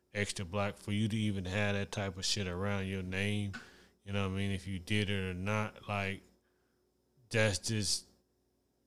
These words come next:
you know what I mean? It's just, like, you should,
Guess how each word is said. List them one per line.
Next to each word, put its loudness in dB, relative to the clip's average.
you -4
know 0
what -2
I -2
mean? -2
It's -2
just, -6
like, 6
you 8
should, 8